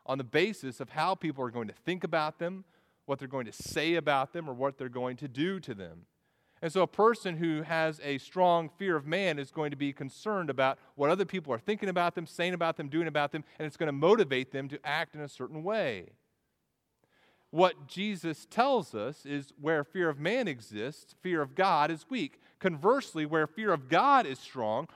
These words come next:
where a person is concerned about God and his glory and his majesty and is contemplating his awesomeness, fear of man disappears. It's weak. Fear of man and fear of God cannot coexist at the same time in the human heart.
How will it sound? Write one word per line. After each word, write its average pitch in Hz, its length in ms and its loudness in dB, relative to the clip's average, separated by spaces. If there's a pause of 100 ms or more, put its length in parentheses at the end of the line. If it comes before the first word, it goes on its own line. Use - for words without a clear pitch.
where 185 140 4
a 180 60 4
person 214 420 0
is 160 160 -4
concerned 208 480 -2
about 147 300 0
God 202 440 6 (220)
and 147 140 -2
his 131 100 -10
glory 220 580 4 (140)
and 147 100 -6
his 143 120 -8
majesty 208 600 2
and 175 120 -2
is 135 100 -8
contemplating 185 680 -2
his 135 260 -6
awesomeness, 156 760 0 (280)
fear 254 200 4
of 170 140 4
man 175 400 2 (140)
disappears. 202 800 0
It's 165 180 -8
weak. 214 300 -4 (260)
Fear 254 240 0
of 220 100 0
man 160 380 0 (220)
and 156 160 -4
fear 247 200 -2
of 175 120 -2
God 147 340 4 (160)
cannot 208 340 2 (220)
coexist 165 680 2
at 160 120 -8
the 147 60 -12
same 233 380 -2
time 160 480 2 (140)
in 160 80 -6
the 156 80 -4
human 190 300 -4
heart. 208 540 0